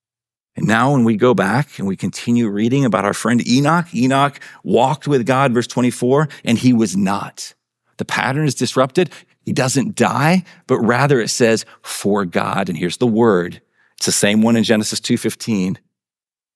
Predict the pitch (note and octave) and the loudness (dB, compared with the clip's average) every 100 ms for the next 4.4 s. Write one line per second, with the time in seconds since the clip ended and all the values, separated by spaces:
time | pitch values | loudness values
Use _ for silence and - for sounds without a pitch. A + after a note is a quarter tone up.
0 | _ _ _ _ - F#2 F#2 - - - | _ _ _ _ -12 -8 -8 -8 -12 -12
1 | - _ _ - - - - - - - | -20 _ _ -18 -12 -10 -10 -14 -18 -20
2 | _ _ _ _ _ _ _ _ _ - | _ _ _ _ _ _ _ _ _ -6
3 | - - A2+ B2+ D3+ E3+ F3 D#3 _ _ | -6 -4 -2 0 4 4 2 -2 _ _
4 | _ B2 - | _ -6 -6